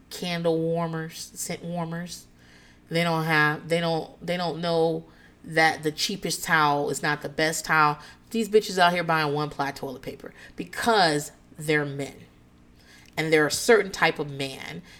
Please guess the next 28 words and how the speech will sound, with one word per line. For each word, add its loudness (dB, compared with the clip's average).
that 0
is -4
socialized 0
to -6
act -8
like -16
this, -18
okay? -4
So 10
I'm 12
gonna 8
go 12
back 10
to 0
when 4
I 8
was 2
talking 4
about 2
women -4
in -4
their 2
late 2
thirties 0
and -6
early 0
forties -6
and -8